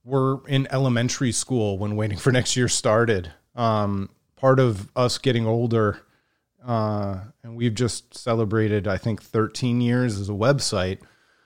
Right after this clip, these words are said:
Um, part of us getting older is that, you know, people kind of forget where we came from and what it was like for us.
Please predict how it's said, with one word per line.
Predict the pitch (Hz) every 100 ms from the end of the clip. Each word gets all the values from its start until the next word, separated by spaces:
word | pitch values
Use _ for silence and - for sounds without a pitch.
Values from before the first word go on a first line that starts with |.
| _ _ _
Um, | 110 113 104
part | 101 143 147
of |
us | 143 131
getting | 147 135 120
older | 139 170 135 117
is | 127 135 131 120 101
that, | 135 131 123 - _ _ _
you | 151
know, |
people | - 156 147
kind | - 151
of | 139
forget | - 139 104 135 139 - - 143 - _ _
where | - 120 135 135
we | 131
came | 113 131 131
from | 131 135 117 113
and | 104
what | 127
it | 127
was | 117 101
like | 107 117 -
for | - 110
us. | 113 117 95 - -